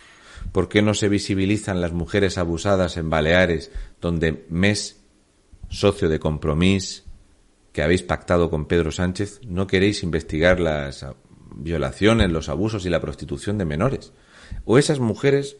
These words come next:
no tienen derecho a ser visibilizadas? Pero bueno,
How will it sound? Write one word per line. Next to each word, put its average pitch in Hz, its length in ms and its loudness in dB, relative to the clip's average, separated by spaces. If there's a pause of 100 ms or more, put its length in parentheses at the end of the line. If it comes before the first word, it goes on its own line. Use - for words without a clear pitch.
(140)
no 110 240 -2
tienen 117 360 0
derecho 107 540 0
a 80 120 -8
ser 101 220 -2
visibilizadas? 71 1040 -8 (1120)
Pero 127 160 4
bueno, 135 160 2